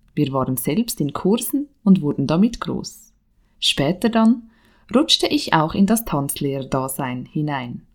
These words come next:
und habe mit sechzehn angefangen, andere Jugendliche zu unterrichten.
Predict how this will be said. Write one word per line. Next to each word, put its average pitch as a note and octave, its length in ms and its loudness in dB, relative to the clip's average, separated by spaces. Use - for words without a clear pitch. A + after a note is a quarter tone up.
und D3 160 -2
habe C3 240 -2
mit B2+ 160 -8
sechzehn - 540 -2
angefangen, F#3 840 0
andere C#4+ 380 2
Jugendliche E3+ 720 0
zu - 160 -6
unterrichten. - 760 -6